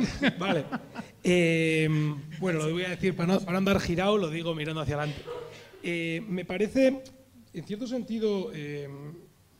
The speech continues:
puedo estar de acuerdo con la cuestión, evidentemente, del movimiento real, pero creo que la postura,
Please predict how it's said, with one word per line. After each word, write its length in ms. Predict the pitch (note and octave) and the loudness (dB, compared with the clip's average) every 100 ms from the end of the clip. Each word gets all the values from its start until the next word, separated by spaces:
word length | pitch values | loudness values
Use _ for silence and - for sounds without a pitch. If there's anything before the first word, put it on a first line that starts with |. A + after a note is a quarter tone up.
| - _ _ _ _ _ - | -20 _ _ _ _ _ -6
puedo 200 | F3+ G3+ | -2 0
estar 140 | A3 | 2
de 60 | G#3 | 2
acuerdo 220 | G3+ A3 | 4 4
con 100 | F3+ | 2
la 80 | E3 | -2
cuestión, 360 | D#3 - F#3+ | -6 -6 -6
evidentemente, 560 | F3 E3+ F#3 F3 F3+ F3+ | -4 -6 -4 -2 -2 0
del 80 | D3+ | 0
movimiento 420 | D3+ D3+ F#3+ G#3 | 0 0 2 2
real, 280 | F#3 G3 G3+ | 4 4 4
pero 160 | E3 E3 | 4 4
creo 420 | G3 A3 A#3 - | 4 4 2 -2
que 460 | G3+ F#3+ F3 D#3+ D#3 | -4 -2 -2 -4 -4
la 200 | D3 D3+ | -6 -6
postura, 580 | D3 - G3+ E3+ - | -8 -4 -2 -2 -4